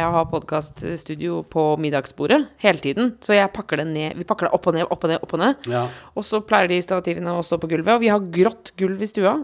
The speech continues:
Speaker 1: Og så
Speaker 2: Mm.
Speaker 1: nå når jeg skulle nappe de opp, så har de festet seg til gulvet, så nå er det altså to runde ringer.
Speaker 2: Det sa sånn
Speaker 1: Gjesper du når jeg forteller
Speaker 2: Nei, det
Speaker 1: dette?
Speaker 2: skulle, det laget sånn når du skulle ta det opp nå.
Speaker 1: Å ja, du gjespa før det.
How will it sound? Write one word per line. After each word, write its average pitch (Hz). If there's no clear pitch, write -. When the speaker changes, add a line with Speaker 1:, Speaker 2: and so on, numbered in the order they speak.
Speaker 1:
Og -
så -
Speaker 2:
Mm. 208
Speaker 1:
nå 190
når 196
jeg -
skulle 196
nappe 196
de 170
opp, 220
så 196
har 185
de 196
festet -
seg 147
til 190
gulvet, 170
så -
nå 185
er 170
det 170
altså 180
to 185
runde 165
ringer. 165
Speaker 2:
Det 123
sa 147
sånn 139
Speaker 1:
Gjesper -
du 160
når 202
jeg 240
forteller 180
Speaker 2:
Nei, 180
det -
Speaker 1:
dette? 208
Speaker 2:
skulle, 202
det 196
laget 196
sånn 180
når 123
du 127
skulle 127
ta 131
det 123
opp 127
nå. 101
Speaker 1:
Å 185
ja, 208
du 180
gjespa 180
før 165
det. 185